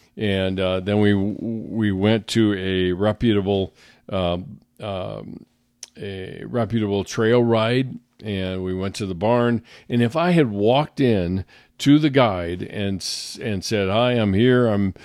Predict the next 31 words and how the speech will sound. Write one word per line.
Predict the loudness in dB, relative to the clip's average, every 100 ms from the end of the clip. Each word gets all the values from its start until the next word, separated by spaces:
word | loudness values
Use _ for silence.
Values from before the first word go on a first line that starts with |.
| -20 _
we're | -6
checking | -2 -4 0 2
in. | 4 4 2 0 _ _ -4
Oh, | 0 2
by | 6 6
the | 6
way, | 4 2 2 0 2
have | 0 0
you, | 0 0 0 -2 -6 -4
have | 0
you | 4
ever | 4 4
done | 6 6 6
this | 2 2
ride | 2 2 0
before? | -4 -2 -2 -2 -6 _ _ _ _ _ _ _ -6
Uh, | -2 -2 -2 -4
have | -4 0
you | 2
ever | 2
been | 6 6 8
up | 6 4 0
to | 0
this | 0 -2
place | 0 2 2 0
that | -2 4
you | 4 6
guys | 4 4 2
are | 0
selling | 2 4 6 4 4
such | 2 -2 -4 -20